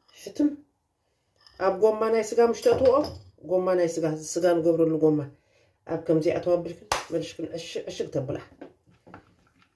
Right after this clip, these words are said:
ንጎ፣ ንጎ ሕጂ ትገብራሉ። እ? አይ፣ እንጂ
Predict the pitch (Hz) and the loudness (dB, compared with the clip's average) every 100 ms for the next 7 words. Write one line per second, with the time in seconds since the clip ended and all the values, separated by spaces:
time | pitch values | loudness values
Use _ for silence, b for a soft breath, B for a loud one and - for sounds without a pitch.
0 | _ 262 349 415 349 359 339 349 330 330 | _ 2 4 6 4 4 6 6 4 4
1 | 302 302 311 294 294 285 277 269 262 247 | 2 2 4 6 6 2 -2 -6 -2 2
2 | 247 240 220 208 - _ _ _ _ _ | 4 4 0 -4 -16 _ _ _ _ _
3 | _ - _ _ _ _ _ _ - - | _ -20 _ _ _ _ _ _ -20 -8
4 | - 277 294 - - _ _ _ _ - | 0 0 0 -8 -20 _ _ _ _ -20
5 | - _ _ _ _ _ _ _ _ _ | -20 _ _ _ _ _ _ _ _ _
6 | _ _ _ _ _ _ _ 180 185 180 | _ _ _ _ _ _ _ -2 0 0
7 | 175 - _ _ _ _ _ _ _ _ | -2 -14 _ _ _ _ _ _ _ _
8 | _ _ _ _ - - - _ - 165 | _ _ _ _ -2 -2 -12 _ 2 2
9 | 170 | 2